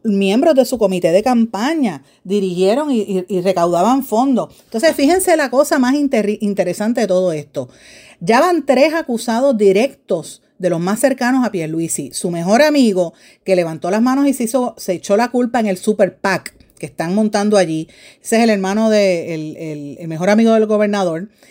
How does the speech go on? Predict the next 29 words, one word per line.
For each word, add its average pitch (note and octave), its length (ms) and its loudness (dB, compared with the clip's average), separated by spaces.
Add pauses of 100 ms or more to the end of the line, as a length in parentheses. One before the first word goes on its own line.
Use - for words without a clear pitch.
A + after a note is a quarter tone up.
(140)
Y G#3+ 120 2
ahora A#3+ 400 4
los G3+ 120 0
dos A3+ 180 -2
primos D4 400 -6
que G#3+ 100 -2
él A3 120 0
negó, C4 280 2
pero A3 200 0
después F3 280 -2
tuvo A#3+ 200 -2
que A3+ 60 -6
aceptar A#3 560 -4 (480)
que F#3+ 140 4
también E3+ 340 0
eran G#3 300 2
parte A3 420 -2 (300)
de F3 180 -2
su F#3 160 -6
comité F3 420 0
de G3+ 200 2
campaña G3 600 0
en F3 120 -6
operaciones G#3 800 -2
y G#3 40 -4
en F3+ 100 -4
recaudación E3 600 -6
de G3+ 80 0
fondos. F3 600 -4